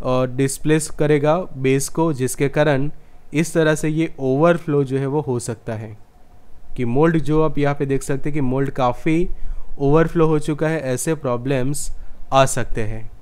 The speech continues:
So to avoid this, we can take less amount of base after calculate the displacement value and prepare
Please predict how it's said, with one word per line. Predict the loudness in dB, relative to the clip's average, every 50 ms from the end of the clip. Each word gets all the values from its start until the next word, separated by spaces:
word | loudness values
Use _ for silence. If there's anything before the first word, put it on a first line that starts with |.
| -12 -10 -8 -8 -8 -8 -10 -10 -8 -8 -8 -8 -6 -4
So | 0 4 4 4 4
to | 4 2 2 2
avoid | 4 4 4 6 6 6 4
this, | 4 4 2 2 2 0 -4 -8 -8
we | -4 -2 -2 0 0 2
can | 0 0 0 0 0
take | 0 -2 -2 -2
less | -2 -2 0 2 2 2 2 2 0
amount | 0 2 2 2 0 0 0
of | -2 -2 -2 0
base | 0 2 2 2 0 -2 -6 -10 -12 -14 -16 -16 -16 -16 -16 -18 -8 -2 2
after | 2 2 2 2 2 2 2 2 0
calculate | 0 0 0 0 0 0 0 0
the | 0 -2
displacement | -2 -2 -4 -6 -6 -6 -4 -4 -4 -4 -4 -4 -6 -6 -6 -6
value | -4 -4 -2 -2 -2 -2 -2
and | -4 -4 -6 -6 -6 -6
prepare | -6 -4 -2 -2 0 0 -2 -4